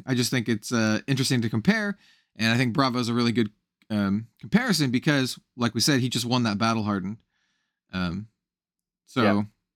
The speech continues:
Speaker 1: he's not, he's not irrelevant. He's very, very much in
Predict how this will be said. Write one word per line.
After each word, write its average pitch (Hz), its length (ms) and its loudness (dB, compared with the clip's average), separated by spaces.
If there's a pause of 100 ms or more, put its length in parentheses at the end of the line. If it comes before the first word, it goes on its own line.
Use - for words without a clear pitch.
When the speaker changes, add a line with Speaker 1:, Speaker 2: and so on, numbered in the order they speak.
(140)
Speaker 1:
he's 123 240 2
not, 143 360 2
he's 131 200 -4
not 143 180 2
irrelevant. 117 520 0
He's 107 180 -4
very, 110 380 2
very 110 260 2
much 107 280 0 (120)
in 107 400 2